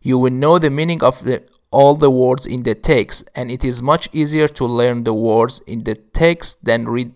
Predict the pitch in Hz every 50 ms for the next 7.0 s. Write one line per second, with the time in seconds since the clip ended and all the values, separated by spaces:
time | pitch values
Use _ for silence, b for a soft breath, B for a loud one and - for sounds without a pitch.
0 | - 117 117 113 110 113 117 135 135 139 143 139 131 131 131 131 123 127 123 120
1 | - - 123 120 117 117 _ - - - 120 113 - B B B B B B B
2 | B B - - 117 117 117 117 - 113 110 110 - - 104 - - 139 135 127
3 | 117 - - - - - - - - - _ - - _ _ _ _ _ _ _
4 | _ _ _ _ _ _ _ - 135 135 135 143 139 135 135 - 180 202 196 -
5 | - 185 190 190 160 156 139 139 - 135 127 127 127 135 147 170 180 170 170 147
6 | 131 135 143 143 139 131 110 110 107 - - 110 104 92 90 101 120 123 165 190